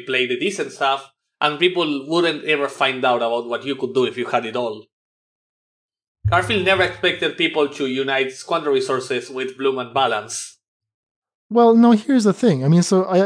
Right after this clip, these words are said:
Speaker 2: accept what you're saying about Garfield e-, envisioning people having just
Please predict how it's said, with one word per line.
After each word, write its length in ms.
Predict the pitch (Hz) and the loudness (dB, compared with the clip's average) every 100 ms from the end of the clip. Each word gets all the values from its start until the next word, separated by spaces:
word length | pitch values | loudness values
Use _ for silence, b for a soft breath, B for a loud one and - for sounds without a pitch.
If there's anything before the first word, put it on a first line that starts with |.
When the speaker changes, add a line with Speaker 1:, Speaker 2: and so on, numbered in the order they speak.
| 185 | 2
Speaker 2:
accept 300 | - 233 233 | 2 0 0
what 100 | 185 | 0
you're 60 | |
saying 240 | 156 147 139 | 2 4 4
about 240 | 131 127 | 4 2
Garfield 600 | 123 123 135 123 120 120 | 2 2 2 2 2 0
e-, 60 | 156 - | -4 2
envisioning 380 | 147 139 131 127 | 4 4 2 2
people 200 | 139 123 | 0 0
having 260 | 120 117 | 0 0
just 260 | 110 113 - | -2 -2 -6